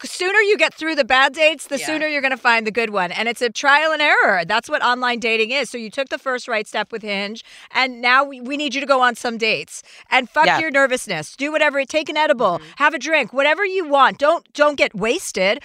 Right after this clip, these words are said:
Speaker 1: but have
Speaker 3: Yeah.
Speaker 1: something to take the edge off.
Speaker 2: Beta
Speaker 1: What
Speaker 2: blockers.
Speaker 1: Yeah, take a beta blocker. Yeah, go to your doctor and get propranolol. That's a beta blocker.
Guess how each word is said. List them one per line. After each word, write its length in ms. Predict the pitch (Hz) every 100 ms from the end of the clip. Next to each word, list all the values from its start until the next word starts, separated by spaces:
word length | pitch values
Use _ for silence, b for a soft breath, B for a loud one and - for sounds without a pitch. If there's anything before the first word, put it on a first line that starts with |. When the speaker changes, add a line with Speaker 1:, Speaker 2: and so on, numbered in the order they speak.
| B B
Speaker 1:
but 100 | 330
have 80 | 359
Speaker 3:
Yeah. 340 | 440 453 -
Speaker 1:
something 200 | 269 381
to 100 | 339
take 260 | 311 381 381
the 100 | 370
edge 220 | 339 392
off. 260 | 202 143 -
Speaker 2:
Beta 200 | 247 285
Speaker 1:
What 260 | 294 208 175
Speaker 2:
blockers. 380 | 165 180 - 269
Speaker 1:
Yeah, 200 | 359 427
take 240 | - 254
a 60 | 381
beta 280 | 349 403 523
blocker. 320 | 254 214 202
Yeah, 100 | 233 415 508 381
go 120 | 220
to 160 | 466 494
your 120 | 508
doctor 320 | 453 359 - 330
and 100 | 285
get 160 | 285
propranolol. 720 | - 277 269 247 226 202 180
That's 220 | 175 247 285
a 60 |
beta 260 | 240 254 233
blocker. 400 | 202 180 -